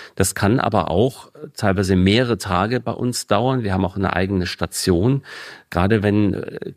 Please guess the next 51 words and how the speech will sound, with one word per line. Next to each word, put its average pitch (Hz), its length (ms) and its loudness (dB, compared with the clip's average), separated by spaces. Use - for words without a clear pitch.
nicht - 260 -2
klar 101 240 4
ist, 110 220 -2
wo 104 120 2
die 98 120 4
Reise 92 340 2
hingeht 120 460 0
oder 101 200 0
ein 92 100 0
Patient 98 360 -2
beispielsweise 95 560 -2
nur 95 320 2
eine 101 280 2
Nacht 98 380 0
beobachtet 110 580 -2
werden 104 280 0
muss, 104 240 -2
bevor - 260 -4
man 101 80 0
sagen 95 220 0
kann, 95 160 2
er 87 80 2
kann 107 240 -2
wieder 98 160 0
nach 92 200 0
Hause, 101 380 0
dann 95 220 0
geht 101 180 -2
er 101 80 2
gar 92 220 0
nicht 117 200 0
in 85 100 -4
eine 78 80 -2
andere 87 180 -2
Fachabteilung, 92 580 -2
sondern 92 280 0
bleibt 90 260 -2
bei - 80 -8
unserer 95 320 -4
eigenen 92 300 0
Überwachungsstation 113 1000 -2
und 98 200 0
wir 98 160 6
entlassen 98 500 0
ihn 92 140 0
dann 92 200 2
selbst, 82 420 0
ohne 92 220 2
dass 92 240 -4
der - 180 0
eine 87 260 0